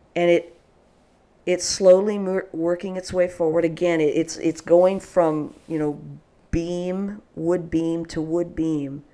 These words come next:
and it's kind of looking around and it's looking at me. It, it was about twenty minutes of waiting and looking and, and calling to it and then stepping back and then stepping back again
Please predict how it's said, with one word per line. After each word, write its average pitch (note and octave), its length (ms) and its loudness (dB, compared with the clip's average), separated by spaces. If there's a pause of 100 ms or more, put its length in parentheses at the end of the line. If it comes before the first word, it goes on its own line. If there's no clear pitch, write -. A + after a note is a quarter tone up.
(640)
and D3+ 140 -6
it's D3 140 -6
kind E3+ 240 -8
of D#3+ 120 -4
looking E3+ 320 -2
around D#3 800 -6
and D3 100 -10
it's - 180 -12
looking D#3+ 320 -4
at C#3 80 -6
me. D3 260 -2 (300)
It, F3+ 380 -2
it F#3+ 240 -2
was A3 220 -2
about F#3 420 -2
twenty G3+ 340 -8
minutes F#3+ 440 -4
of D#3+ 140 -6
waiting D#3 600 -2 (840)
and D3+ 180 -6
looking D3 520 -4
and, C#3 340 -10
and C#3+ 360 -8
calling E3+ 580 -2
to D#3 200 -8
it C#3 160 -6
and D3 120 -8
then D3 120 -8
stepping D#3+ 600 -8
back C#3+ 500 -12 (720)
and D3 160 -6
then D3 120 -4
stepping D#3 520 -4
back C#3+ 580 -8 (800)
again D3 680 -6